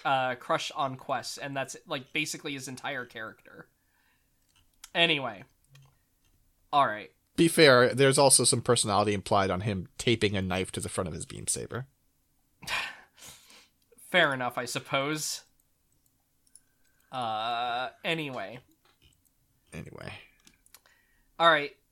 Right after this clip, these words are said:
Speaker 1: Uh, six. Tell us where we can find you. A, a thing that I somehow forgot while I was on G G P this week. Uh, I mean, I remembered it, uh, after getting reminded. I was like, "Is it scanline media dot org?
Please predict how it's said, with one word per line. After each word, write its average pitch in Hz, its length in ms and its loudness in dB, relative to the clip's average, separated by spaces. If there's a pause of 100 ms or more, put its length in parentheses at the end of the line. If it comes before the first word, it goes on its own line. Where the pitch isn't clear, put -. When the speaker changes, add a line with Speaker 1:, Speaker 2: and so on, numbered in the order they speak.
(200)
Speaker 1:
Uh, 160 220 6
six. 226 360 -2 (300)
Tell 277 160 8
us 330 100 4
where 320 140 2
we 294 100 -2
can 226 140 -2
find 214 340 2
you. 254 260 -2
A, 196 260 2
a 190 40 -2
thing 226 300 0
that 220 140 4
I 190 160 4
somehow 220 380 2
forgot 180 540 4
while 170 120 2
I 170 60 4
was 160 160 -4
on 160 300 0
G 165 140 -4
G 156 120 -8
P 143 200 -8
this 160 220 -8
week. 180 280 -6
Uh, 175 220 4
I - 20 -4
mean, 202 200 -2
I 175 100 2
remembered 180 500 -2
it, 180 220 -4
uh, 160 220 -4
after 151 360 -2
getting 156 220 -4
reminded. 160 400 -6 (320)
I 240 60 0
was 254 180 0
like, - 240 -4 (640)
"Is 190 140 -8
it 185 40 -6
scanline 226 500 -4
media 220 260 0
dot 190 280 2
org? 208 320 0